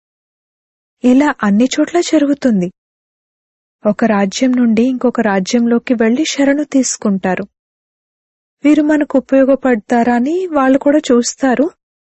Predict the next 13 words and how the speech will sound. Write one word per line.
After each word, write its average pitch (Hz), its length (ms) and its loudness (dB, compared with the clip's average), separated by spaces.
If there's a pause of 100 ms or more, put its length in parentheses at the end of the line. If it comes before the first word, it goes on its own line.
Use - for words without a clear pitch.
(300)
అప్పుడు 359 260 0
శరణిస్తారు. 302 840 -2 (840)
ఇలా 254 220 4
ఎంతో 233 360 2
మంది 320 280 0
ద్రోహులుగా 240 640 0
అవుతారు. 202 580 -2 (640)
విమానం 294 480 2
సహితంగా 302 640 0
ఇతర 294 320 0
రాజ్యంలోకి 269 680 0
వెళ్లి 269 220 2
కూర్చుంటారు. 214 800 -4